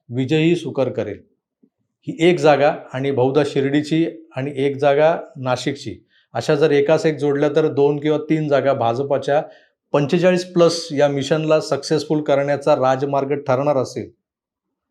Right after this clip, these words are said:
हे या अतिउत्साही नेटकऱ्यांनी लक्षात घ्यायला हवंय की यातच हित आहे.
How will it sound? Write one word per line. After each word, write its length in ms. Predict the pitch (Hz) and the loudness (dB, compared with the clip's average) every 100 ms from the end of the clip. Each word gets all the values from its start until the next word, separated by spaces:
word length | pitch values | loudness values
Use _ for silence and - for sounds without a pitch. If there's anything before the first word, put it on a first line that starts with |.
| _ _ _ _ _ _ _ _ _ _ _ _ | _ _ _ _ _ _ _ _ _ _ _ _
हे 200 | 123 139 | 0 2
या 180 | 139 143 | 4 2
अतिउत्साही 880 | 156 120 - 139 131 - 139 143 147 | 2 -4 -4 -4 -4 -2 0 0 -4
नेटकऱ्यांनी 640 | 127 131 131 135 131 131 123 | -6 -8 -4 -4 -2 -4 -4
लक्षात 280 | 113 139 | -4 -4
घ्यायला 360 | 123 101 117 127 | -4 -6 -4 0
हवंय 240 | 117 120 156 - _ _ _ _ _ _ _ _ _ _ _ - | 0 -2 -6 -12 _ _ _ _ _ _ _ _ _ _ _ -6
की 440 | 131 123 - - _ - | -4 -4 -10 -18 _ -4
यातच 360 | 123 120 139 - | -2 0 -4 -4
हित 80 | 117 | -6
आहे. 240 | 101 - | -8 -12